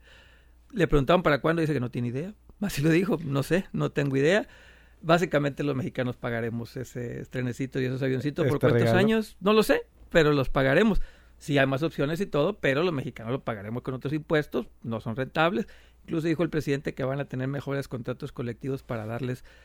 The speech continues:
Speaker 1: eh, mayores, eh, prestaciones laborales a los trabajadores. Eso se me hace correcto, pero simple y sencillamente eso es carga laboral,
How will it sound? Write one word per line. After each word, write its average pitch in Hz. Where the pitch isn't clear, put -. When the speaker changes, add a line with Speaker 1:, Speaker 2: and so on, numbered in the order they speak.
Speaker 1:
eh, 127
mayores, 123
eh, 131
prestaciones 139
laborales 135
a -
los 123
trabajadores. 147
Eso 131
se 131
me 117
hace 147
correcto, 175
pero 165
simple 139
y -
sencillamente 123
eso 127
es -
carga 135
laboral, 160